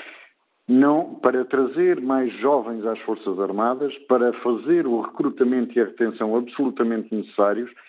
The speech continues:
e não estes números ridículos que agora são aprovados até ao fim da legislatura de mais, eh, cento e poucos militares. Isto é ridículo naquilo que são as efetivas necessidades das Forças Armadas.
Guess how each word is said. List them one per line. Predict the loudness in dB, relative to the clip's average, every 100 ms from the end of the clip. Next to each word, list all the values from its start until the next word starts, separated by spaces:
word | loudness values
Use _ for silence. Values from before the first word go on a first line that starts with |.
| -6
e | 0
não | 2 2 0 0
estes | -2 -2 -8 -10
números | -6 -6 -8 -8
ridículos | -6 -2 -2 -4 -8 -10
que | -2 2
agora | 2 2
são | -2 -4 -4
aprovados | -2 -2 4 4 4 -4 -20 -20 _
até | -2 2 4
ao | 2 0
fim | -4 -4
da | -2
legislatura | -2 -2 -4 0 0 0 -2 0 0
de | -2
mais, | -6 -6 -8 -12 -20 _ _ -6
eh, | -2 -2 -2 -6 -12 -12 -16 -18 _ -8
cento | -8 -6
e | -10
poucos | 0 0 0 -6
militares. | -4 -2 0 2 2 2 -4 -20 _ _
Isto | 0 0 2 6
é | 6
ridículo | 4 -4 -6 -6 -4 -4 -6 -8 -8 -4
naquilo | -4 -2 0 0 -2
que | 0
são | 2 2 0
as | -2 -2
efetivas | -4 0 0 0 -8 0 0 0
necessidades | -6 -6 -8 2 2 2 -4 -12
das | -12
Forças | -6 -8 -8 -14
Armadas. | -16 -20 -20 _ -20